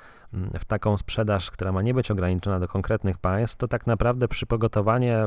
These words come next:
regulaminów pod każdy z porządków prawnych wydaje się mocno nieefektywne. Dlatego z tym zastrzeżeniem, żeby szanować te prawa konsumentów z zagranicy,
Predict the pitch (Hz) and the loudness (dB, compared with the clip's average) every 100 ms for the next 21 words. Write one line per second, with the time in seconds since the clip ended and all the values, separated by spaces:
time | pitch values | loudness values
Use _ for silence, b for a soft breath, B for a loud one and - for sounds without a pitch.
0 | 98 98 98 107 104 120 117 110 98 120 | 0 0 2 4 4 4 2 0 0 2
1 | 131 113 101 - 101 107 104 101 - 104 | 2 2 -2 -2 0 0 0 -2 0 2
2 | 113 113 B B B B 98 101 101 98 | 2 0 B B B B -2 2 2 2
3 | - 92 95 101 95 b - 95 95 87 | 0 0 0 -2 -2 b -4 0 0 0
4 | 87 - 95 - - B B - 117 139 | -4 -6 -8 -8 -12 B B -4 0 2
5 | 131 - 135 127 - - 120 117 120 117 | 0 2 2 2 0 0 2 4 4 4
6 | 113 117 113 113 - 101 104 - 85 98 | 4 2 0 -2 -4 -8 -6 -6 -4 -2
7 | 107 98 104 - - 98 110 113 - - | -2 0 -2 -2 -2 0 2 2 0 -4
8 | - 98 95 98 - 101 98 92 90 113 | 0 0 0 -2 0 2 2 0 -4 -4
9 | 82 107 98 98 98 92 - 123 | -2 0 2 2 2 0 2 2